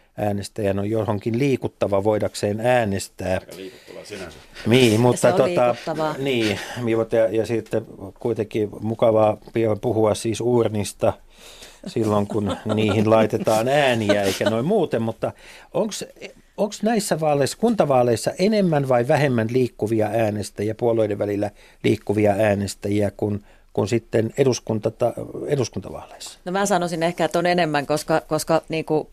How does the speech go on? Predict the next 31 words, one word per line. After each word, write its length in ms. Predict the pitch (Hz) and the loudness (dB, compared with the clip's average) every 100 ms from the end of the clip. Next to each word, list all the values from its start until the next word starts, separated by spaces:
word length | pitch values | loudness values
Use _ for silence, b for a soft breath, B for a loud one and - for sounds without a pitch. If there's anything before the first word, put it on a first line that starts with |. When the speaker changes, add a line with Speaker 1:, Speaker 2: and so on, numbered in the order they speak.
| - - - | -18 -20 -14
Speaker 3:
myös 300 | 165 165 165 - | -4 -2 -2 -2
ehdokkaat 640 | 190 190 160 - 147 139 - - | 0 2 0 -2 -2 -2 -4 -8
liikkuu 440 | 151 147 - 151 | -4 -4 -2 -2
puolueiden 640 | 143 139 139 139 127 135 131 | 0 0 2 2 0 -2 -4
välillä 400 | 131 131 131 131 | -4 -2 -4 -2
aika 240 | 135 131 | -2 -4
aktiivisesti. 760 | 135 - 139 - 135 - - 156 B B | -6 -8 -8 -6 -8 -8 -10 -14 B B
Ja 60 | 160 | -2
se 140 | 185 | 2
on 100 | 185 | 2
tää 140 | 185 175 | 4 4
tavallaan 420 | 180 175 170 160 | 4 2 2 2
tää 120 | 175 | 0
paikallisvaalien 920 | 160 190 175 151 160 151 151 147 147 | 0 -2 0 -2 -2 -2 0 -2 -2
luonne, 260 | 156 156 147 | -2 -2 -2
mitä 220 | 143 139 | -4 -4
tässä 240 | 151 151 | -4 -4
on 60 | 156 | -4
nyt 140 | 151 | -4
moneen 280 | 160 160 147 | -2 -2 -2
kertaan 380 | 143 139 139 139 | -4 -4 -4 -4
hienosti 440 | 139 139 135 143 151 | -2 -4 -6 -6 -4
eritelty. 600 | 160 147 135 131 147 139 B B B | -2 -2 -4 -6 -8 -12 B B B
Et 120 | 156 | -6
sitten 260 | 175 170 156 | -4 -4 -4
se 120 | 160 | -2
joku 240 | 165 175 | -2 0
palvelu-, 520 | 170 165 160 151 151 - | 2 2 2 0 0 -2
palvelurakenteeseen 1120 | 160 160 151 147 139 143 131 147 143 139 135 | -2 0 0 0 -2 -4 -4 -4 -2 -4 -4
tai 160 | 143 | -4
kyläkouluun 720 | 143 165 151 147 143 143 139 | -2 -2 -2 0 0 0 -2